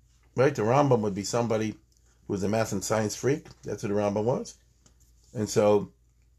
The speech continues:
whatever the curriculum was in the time of the Aristotelians in the Middle Ages, you know, uh, logic, mathematics, all the forms of arithmetic, science, technology, biology, whatever.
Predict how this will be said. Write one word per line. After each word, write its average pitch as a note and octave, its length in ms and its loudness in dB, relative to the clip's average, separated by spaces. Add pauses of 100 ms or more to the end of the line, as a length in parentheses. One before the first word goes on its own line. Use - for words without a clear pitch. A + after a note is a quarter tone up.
(800)
whatever A#2 280 2
the A2 80 -2
curriculum B2+ 380 -2
was A2 180 -2
in G2+ 140 -6
the - 60 -12
time A#2 100 -4
of A2 80 -2
the G2+ 120 2
Aristotelians G2 640 -2
in G2 60 -2
the G2+ 40 -2
Middle G2+ 200 0
Ages, D#3 480 0 (640)
you B2+ 80 -4
know, A#2 260 -2 (540)
uh, F2+ 220 -2 (300)
logic, A2+ 520 0
mathematics, G2+ 680 -4
all G2 200 0
the G2+ 80 -8
forms G#2 320 -4
of F2+ 100 -6
arithmetic, G#2+ 640 -4 (480)
science, B2 400 -2
technology, A2 500 -2
biology, G2+ 380 -2
whatever. D3 400 0